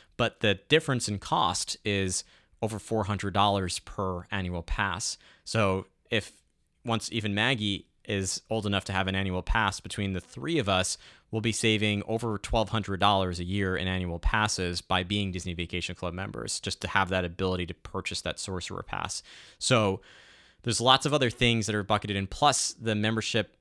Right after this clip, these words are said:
events that are limited to Disney Vacation Club members. So a few times a year, they have a, um,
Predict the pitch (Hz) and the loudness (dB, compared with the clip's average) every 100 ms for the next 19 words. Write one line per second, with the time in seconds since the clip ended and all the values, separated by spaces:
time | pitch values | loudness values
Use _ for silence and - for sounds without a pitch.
0 | - 101 95 104 151 - - 104 101 98 | -6 -2 2 2 2 -4 -2 0 0 -2
1 | - 101 98 107 123 139 131 127 127 127 | -4 -8 -2 0 0 -2 -2 -2 -2 -2
2 | 135 - 131 135 147 143 - 101 101 104 | -2 -2 -2 -2 -2 -2 0 0 0 -6
3 | _ _ _ _ _ - - - 123 120 | _ _ _ _ _ -20 -20 -8 -4 0
4 | 120 117 104 104 98 101 107 98 92 101 | 2 2 2 -2 0 0 2 0 2 4
5 | 98 95 - 101 98 90 90 90 | 4 2 -2 -2 0 0 0 -2